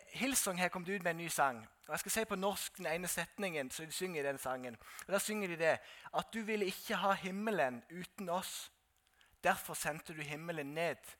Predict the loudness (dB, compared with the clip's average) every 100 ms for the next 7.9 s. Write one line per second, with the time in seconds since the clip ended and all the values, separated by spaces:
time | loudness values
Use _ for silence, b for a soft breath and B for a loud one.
0 | -20 _ -8 -8 -8 -10 -14 _ _ _
1 | _ _ _ _ b b b b -2 0
2 | 0 2 4 4 0 -2 -4 -2 -2 -2
3 | -4 -6 -8 -6 -6 -6 -6 -6 -6 -6
4 | -12 B B B 2 2 2 -2 2 6
5 | 6 6 4 4 4 2 0 0 -2 2
6 | 0 0 -10 -6 2 2 2 -2 0 0
7 | -2 -8 -6 -4 -2 -2 0 0 -2